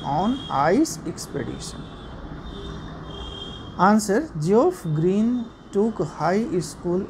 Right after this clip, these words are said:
students on an expedition to one end of the earth to make them realize the impact that human intervention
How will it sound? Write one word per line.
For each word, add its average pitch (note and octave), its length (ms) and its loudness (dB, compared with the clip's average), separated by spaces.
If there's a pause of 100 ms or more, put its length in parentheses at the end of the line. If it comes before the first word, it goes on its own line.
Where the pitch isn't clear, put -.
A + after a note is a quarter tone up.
students D#3 840 -2 (520)
on F3 260 4
an G3 240 2
expedition D#3 1040 0 (100)
to F3 120 2
one E3 580 0
end E3+ 340 0
of D#3 360 -4
the D3+ 180 -2
earth F3 360 2 (600)
to F3+ 100 4
make E3+ 400 4
them E3+ 340 0
realize D3+ 760 2 (440)
the D#3 160 2
impact D#3 880 2 (420)
that D#3 300 2
human E3+ 560 2
intervention D#3 920 0